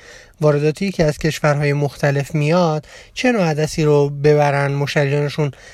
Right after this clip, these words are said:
بیشتر اون رو میپسندن، یا اگر مثلاً شرکت بسته‌بندی هستن، کارگاه بسته‌بندی هستن، چه نوع عدسی رو استفاده کنن که در نهایت، اه، مصرف کننده راضی باشه و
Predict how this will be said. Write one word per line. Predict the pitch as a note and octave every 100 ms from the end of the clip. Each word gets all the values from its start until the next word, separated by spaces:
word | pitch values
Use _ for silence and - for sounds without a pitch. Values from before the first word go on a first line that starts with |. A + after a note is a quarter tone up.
| - -
بیشتر | C#3+ - F3+
اون | F#3 F3
رو | E3
میپسندن، | D#3+ D#3+ D3 D3+ C#3+ C#3 C3+ C3+
یا | C#3
اگر | C3+ B2+ C#3 C3+ - - -
مثلاً | D3+ D3 D3+ F3
شرکت | E3+ D3+ D3+ D3
بسته‌بندی | C#3+ C#3 D3+ C#3 C#3
هستن، | C#3 C#3 - D3
کارگاه | C3+ D3 C#3 D3 D3+
بسته‌بندی | C#3 - C#3+ C3+ C3+
هستن، | C#3 C3+ - E3 F3 - - -
چه | - A#3
نوع | G3
عدسی | D3+ D3+ C#3
رو | D3+
استفاده | C#3+ - D#3 D3+ F3
کنن | F#3+ E3 D3 C#3 - -
که | -
در | D#3 D3+
نهایت، | D3+ D3 D3 D3+ - G#3+
اه، | D3+ C#3+
مصرف | C#3 C#3+ - D3
کننده | - D3 C#3+ D#3+
راضی | E3 D3+ D3+
باشه | G3 F#3+ F3+ D#3+ C#3+
و | C#3 C3+